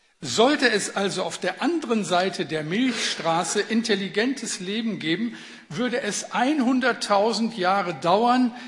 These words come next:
wenn wir diesen Wesen eine E-Mail schicken würden mit Lichtgeschwindigkeit. Und schneller geht's nicht, physikalisch gesehen. Hunderttausend Jahre.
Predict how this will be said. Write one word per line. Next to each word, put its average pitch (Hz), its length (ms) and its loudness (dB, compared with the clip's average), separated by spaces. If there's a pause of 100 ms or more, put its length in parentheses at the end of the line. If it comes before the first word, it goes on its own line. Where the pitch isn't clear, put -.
(180)
wenn 202 240 0
wir 196 140 0
diesen 220 440 0
Wesen 220 360 -2
eine 214 260 0
E-Mail 262 500 2
schicken 220 460 -2
würden 214 340 0
mit 208 200 -6
Lichtgeschwindigkeit. 156 1300 -6 (380)
Und 185 180 -2
schneller 233 460 0
geht's 240 500 -4
nicht, 143 280 -4 (240)
physikalisch 156 840 -4
gesehen. 123 400 -10 (1080)
Hunderttausend 175 760 0
Jahre. 120 320 -8